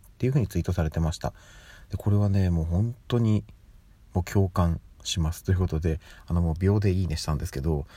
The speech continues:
あのですね、うん、まあ、秒でいいねっていうか、このツイートを見たのが遅かったんで、<laughs> はい、あの、押された側からしたらものすごい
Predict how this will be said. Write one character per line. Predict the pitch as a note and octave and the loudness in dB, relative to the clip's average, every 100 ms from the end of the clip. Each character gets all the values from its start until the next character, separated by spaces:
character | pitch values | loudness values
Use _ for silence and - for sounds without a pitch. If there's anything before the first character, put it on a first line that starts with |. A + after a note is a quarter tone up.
| - - - - - | -20 -20 -20 -12 -2
あ | A2 | 2
の | D#3 | 2
で | A#2+ | 0
す | F2 | 0
ね、 | E2 E2+ D#2 - - - | 0 2 0 -4 -12 -6
う | F2+ | -2
ん、 | F2+ G2 | -2 0
ま | F2+ | 2
あ、 | |
秒 | G2+ A#2+ | 2 4
で | C3 | 2
い | C3+ | 0
い | |
ね | G2+ | 0
っ | |
て | - | -2
い | D#2+ | -4
う | |
か、 | E2 | -4
こ | F2 | -4
の | F#2 | -6
ツ | - B2+ | -4 -4
イ | |
ー | C#3 | 0
ト | C#3 | 0
を | C3 | 0
見 | C3+ | 0
た | F#2+ | -2
の | D#2 | -2
が | D#2 | -2
遅 | F2+ | -2
か | F#2+ | 0
っ | E2+ | -2
た | D2 | -4
ん | C2+ | -6
で、 | C2+ - - - - - | -6 -8 -4 -4 -4 -10
<laughs> | - - - - | -16 -20 -20 -8
は | - | -4
い、 | C#2 | -2
あ | D#2+ | 0
の、 | E2 | 0
押 | F#2+ | 0
さ | B2 | 0
れ | B2+ | 0
た | A#2 | 2
側 | A2 G#2 | 2 2
か | |
ら | G#2 | 0
し | G#2 | 0
た | F#2 | 0
ら | F2 | 0
も | E2+ | 0
の | F2+ | 0
す | |
ご | |
い | F#2+ | 0